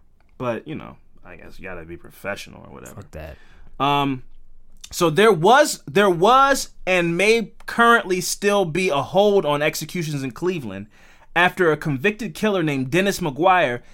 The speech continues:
Speaker 1: sat gasping and choking on gur-, on a gurney for fifteen minutes under a modified cocktail of two drugs. So, um, I guess whoever was doing the execution in that day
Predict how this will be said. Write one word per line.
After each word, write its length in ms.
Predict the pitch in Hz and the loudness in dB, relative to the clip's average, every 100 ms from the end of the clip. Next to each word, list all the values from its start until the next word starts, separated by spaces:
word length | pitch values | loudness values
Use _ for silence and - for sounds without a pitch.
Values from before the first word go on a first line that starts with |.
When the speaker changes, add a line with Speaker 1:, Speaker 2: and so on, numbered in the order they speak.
| - | -16
Speaker 1:
sat 500 | - - 180 - 117 | -6 2 2 2 -4
gasping 680 | 143 185 208 - - 208 202 | 0 2 2 -2 -4 -4 -4
and 140 | 135 | -6
choking 480 | - 214 208 208 185 | -4 -2 -2 -2 -4
on 300 | 156 151 127 | -2 -4 -4
gur-, 200 | 143 180 | -2 -2
on 140 | 165 156 | 0 -2
a 60 | |
gurney 440 | 127 113 202 190 131 | -2 0 2 2 -2
for 160 | - | -8
fifteen 580 | 120 - 233 220 214 180 | -12 -6 -6 -2 -4 -2
minutes 400 | 185 165 123 - - - - | -2 -2 -4 -10 -18 -20 -8
under 260 | 165 160 147 | -4 0 0
a 80 | 135 | 2
modified 680 | 165 196 190 190 180 147 | 2 2 2 2 2 2
cocktail 540 | - 165 156 156 131 120 | 0 0 0 -6 -4 -6
of 100 | - | -6
two 160 | 151 | -6
drugs. 640 | 123 113 78 50 - - - _ _ - - | -4 -4 -6 -8 -14 -20 -20 _ _ -20 -6
So, 460 | 160 139 123 117 | -2 0 0 -2
um, 500 | 120 113 107 107 95 - _ - | -6 -6 -4 -6 -10 -16 _ -8
I 100 | 120 | -4
guess 360 | 147 143 - | -2 -2 -6
whoever 360 | 131 143 143 139 | -6 -2 -2 -2
was 160 | 131 | -6
doing 200 | 123 139 | -4 -6
the 40 | 131 | -6
execution 400 | 131 - 160 151 | -8 -10 -10 -8
in 80 | 131 | -8
that 120 | 120 | -6
day 280 | 120 117 | -6 -8